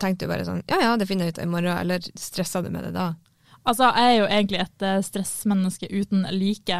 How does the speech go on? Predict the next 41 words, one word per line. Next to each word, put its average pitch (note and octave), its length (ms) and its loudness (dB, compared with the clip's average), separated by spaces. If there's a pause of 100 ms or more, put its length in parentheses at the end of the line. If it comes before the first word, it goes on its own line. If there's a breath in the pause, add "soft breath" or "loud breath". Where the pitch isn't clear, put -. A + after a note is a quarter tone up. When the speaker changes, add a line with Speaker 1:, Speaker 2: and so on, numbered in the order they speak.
Speaker 2:
men, G#3 240 6
eh, A3 160 6
nå B3+ 300 4
har G3+ 180 4
jeg E3+ 80 0
akkurat - 540 -4 (380)
jobbet F#3+ 360 4
såpass F3 240 -4
lenge F3+ 180 2
at F3 140 0
nå F#3+ 160 6
begynner F3+ 320 0
jeg F#3+ 140 -6
sånn, G3+ 180 -4
«Vet B3 80 -8
du C#4 80 -4
hva, C#4+ 140 6 (340)
det F#3+ 160 0
kan F3+ 240 -4
jeg F3 80 -8
finne F#3 240 -4
ut - 80 -8
av E3+ 80 -8
i F3 60 -8
morgen.» - 180 -10 (840)
Speaker 1:
Ja, B3 100 -2
men A#3+ 100 2
så G#3 140 -2
digg. G3 360 -2
Speaker 2:
Mm. G3+ 280 2 (340 loud breath)
Speaker 1:
Eh, F#3+ 400 -2
jeg G#3+ 320 -2
sliter F#3+ 240 -4
jo F3 140 -2
også - 180 -8 (180)
det E3+ 280 -6
der, D#3 160 -4
med F3 240 2
det E3 100 -4
der D#3+ 240 0
å, B2+ 80 -2